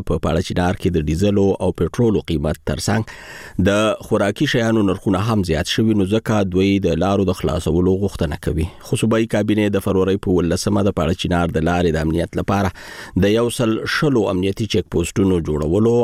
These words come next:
او د بګن بازار د بیا ودانۍ لپاره یې هم د څلور سوه او اتیا میلیونه روپو منظوري ورکړې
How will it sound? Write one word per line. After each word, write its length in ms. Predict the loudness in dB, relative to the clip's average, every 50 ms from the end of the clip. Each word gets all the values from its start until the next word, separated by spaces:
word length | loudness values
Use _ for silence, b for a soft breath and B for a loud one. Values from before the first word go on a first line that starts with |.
| 0 0 -2
او 80 | 0 0 0
د 100 | 0 0 0
بګن 280 | 0 2 0 2 2 0
بازار 360 | 0 0 0 0 0 0 0 0
د 100 | 0 2
بیا 140 | 2 2 2 0
ودانۍ 380 | 0 0 0 0 0 0 -2 -2
لپاره 220 | -2 -2 -2 0 0 0
یې 120 | 0 0
هم 200 | 0 0 0 0 0 -2
د 180 | 0 0 0 -2 -2
څلور 340 | -2 0 2 2 2 0 0
سوه 280 | -2 -2 0 0 2 2 2 0 -2 -2 -2 -2
او 80 | -2 -2 -2 -2 -4
اتیا 260 | -4 -2 0 0 2 2
میلیونه 420 | 0 0 0 0 0 0 0 0 -2 -2 -2
روپو 240 | -4 -2 0 0 0 0 0
منظوري 340 | -2 -4 -4 -4 -2 -2 -2
ورکړې 340 | -2 -6 -4 -4 -4 -4 -2